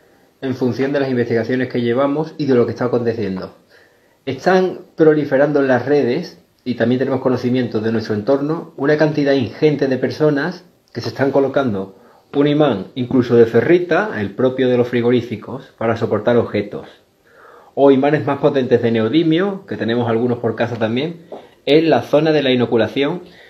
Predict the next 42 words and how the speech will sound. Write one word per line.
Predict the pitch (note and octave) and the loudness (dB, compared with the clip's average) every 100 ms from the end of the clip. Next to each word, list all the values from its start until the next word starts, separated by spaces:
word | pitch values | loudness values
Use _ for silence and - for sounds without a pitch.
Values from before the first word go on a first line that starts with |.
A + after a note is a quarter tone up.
| _ - | _ -2
y | C3+ | -2
este | C3+ C#3+ | 0 0
imán | C#3 E3+ C#3 | 0 0 -2
se | - B2 | 0 0
queda | B2 C3+ D3 | 2 2 2
adherido | C3 A2 A#2 D3 C3+ E3+ E3+ - | 2 4 4 4 0 -2 -4 -8
a | A#2 | -2
la | G#2+ G#2 | 0 0
piel. | A#2 G#2 F2 - - _ _ _ _ - | 0 0 -2 -12 -20 _ _ _ _ -6
Ustedes | B2+ D#3 | 2 4
han | E3+ D#3+ | 4 2
visto | D#3+ F3 D#3+ - | 2 2 2 2
un | C#3 C#3 | -4 0
vídeo | C#3+ D3+ D3+ | 0 2 4
del | B2 | 4
doctor | A2+ - B2+ | 0 -2 0
Luis | C3 | 0
Marcelo | C3 A#2 B2+ | 0 -2 0
Martínez, | B2 B2 C#3 C#3 E3 - - _ _ _ _ _ | 0 -2 -2 -4 -6 -10 -20 _ _ _ _ _
del, | B2 A#2 - D3+ - - - - | 0 4 4 2 -6 -18 -20 -8
el | A2+ G2+ | -6 -2
que | G#2+ | -2
fuera | C3 C3+ C3+ | 2 2 2
presidente | B2 C3+ C#3 B2 | -2 0 0 2
de | B2 | 2
la | A2+ | 0
Sociedad | A2 A#2 A#2 | -2 -2 0
de | A#2+ | 2
Medicina | A#2+ B2 A#2 | 0 0 -2
Genética | A#2+ A#2 - | 0 -2 0
Argentina, | A2+ - - D3+ D#3 E3+ E3+ | 0 -2 -2 -2 -2 -6 -8
también | G3 A#2 | -6 -2
magíster | A#2+ C3 B2 A#2+ | -2 -2 -2 0
en | A2+ | 0
biología | A2 G#2+ A#2+ | 0 0 0
molecular. | A#2 A2 A2+ B2 F3 - - - | 0 0 0 0 -2 -12 -20 -4
Hemos | B2 C3 | 0 2
entrado | C3+ C3+ C3 | 4 4 2
en | |
contacto | B2+ A#2+ B2 A#2 | 0 0 0 -2
con | A2+ A#2 | -2 -2
él, | A2+ | -4